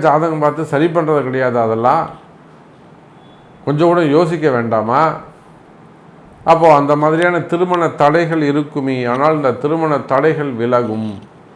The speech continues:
திருமணங்கள் நடக்கும். அப்படிலாம் நடக்கிறதுக்கு என்ன வேணுமோ, வழிவகை வேண்டுமோ, அதை இமீடியட்டாக செஞ்சுக்கிறது நல்லது,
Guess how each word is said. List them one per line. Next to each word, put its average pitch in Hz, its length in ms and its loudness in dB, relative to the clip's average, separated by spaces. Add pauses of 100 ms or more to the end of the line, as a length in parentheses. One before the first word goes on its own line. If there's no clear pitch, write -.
(600)
திருமணங்கள் 139 680 2 (100)
நடக்கும். 135 500 0 (960)
அப்படிலாம் 139 540 0
நடக்கிறதுக்கு 147 640 0
என்ன 156 140 -2 (160)
வேணுமோ, 156 380 0 (120)
வழிவகை 135 460 0 (100)
வேண்டுமோ, 139 340 -2
அதை 147 100 2 (220)
இமீடியட்டாக 151 600 -2
செஞ்சுக்கிறது 147 520 -4 (120)
நல்லது, 117 340 -2